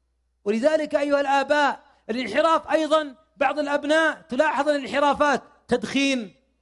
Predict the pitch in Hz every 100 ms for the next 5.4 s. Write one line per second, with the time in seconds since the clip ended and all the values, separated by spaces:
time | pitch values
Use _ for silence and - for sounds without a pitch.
0 | _ _ _ - 202 226 220 220 - 226
1 | 285 214 254 254 240 247 240 262 247 240
2 | 233 240 220 160 _ _ - 214 233 269
3 | 269 262 220 - _ _ _ _ _ _
4 | - 262 254 262 254 262 226 - _ _
5 | _ - 170 175